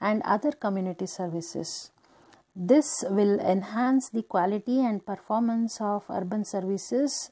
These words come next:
and reduce costs and reduce also consumption of, uh, resources and increase contact between the citizens and the government, as government will look after all these services. The major technological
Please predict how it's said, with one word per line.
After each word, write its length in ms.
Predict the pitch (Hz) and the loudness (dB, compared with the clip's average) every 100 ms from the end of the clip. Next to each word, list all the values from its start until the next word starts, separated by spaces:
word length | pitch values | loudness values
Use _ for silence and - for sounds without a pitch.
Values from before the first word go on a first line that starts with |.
| - | -8
and 240 | 185 175 | -6 -4
reduce 440 | 185 170 202 202 | -4 0 0 -2
costs 640 | - - 196 240 269 - - - | -6 0 4 4 2 -4 -8 -8
and 480 | 180 180 180 175 202 | -6 -4 -4 -4 -2
reduce 320 | 190 190 202 190 | -2 -2 -2 -2
also 380 | 185 185 208 | -4 -4 -6
consumption 840 | 202 185 185 185 208 214 - 254 247 | -4 -4 -2 -2 -2 -2 -2 0 2
of, 280 | 226 226 - _ - - - - _ - | 2 -2 -6 _ -20 -20 -20 -20 _ -4
uh, 220 | 196 196 | 0 2
resources 840 | 196 196 220 214 - 240 294 - - _ - - | 2 2 0 -2 0 2 2 -4 -10 _ -20 -2
and 220 | 202 202 | 2 4
increase 640 | 208 220 240 233 233 202 208 - | 4 2 0 2 2 0 -6 -2
contact 600 | 190 190 202 214 - 196 | -2 -2 -2 -4 -6 -8
between 360 | 202 - 202 | -6 -4 -2
the 100 | 202 | -2
citizens 680 | - 202 202 196 208 208 208 | -4 -6 -4 -4 -2 -4 -4
and 220 | 196 190 | -6 -4
the 60 | 190 | -4
government, 640 | 185 180 185 190 320 - - | 0 0 0 0 0 -2 -6
as 280 | - 170 175 | 0 0 0
government 480 | 202 190 214 233 233 | -2 -2 0 -2 -2
will 100 | 208 | -2
look 260 | 202 196 190 | -2 -2 -2
after 400 | 185 - - 330 339 - - - _ | -4 -2 0 0 0 -18 -20 -20 _
all 220 | 190 196 | 2 2
these 200 | 196 185 | 4 0
services. 800 | - 170 160 160 - 160 - - - _ - _ _ - | 0 0 0 -2 -4 -6 -8 -10 -16 _ -20 _ _ -6
The 120 | 196 | 0
major 460 | 226 254 285 294 285 | 4 4 4 4 4
technological 1000 | 240 226 214 214 202 - - 262 262 | 2 -2 0 2 0 -4 0 4 4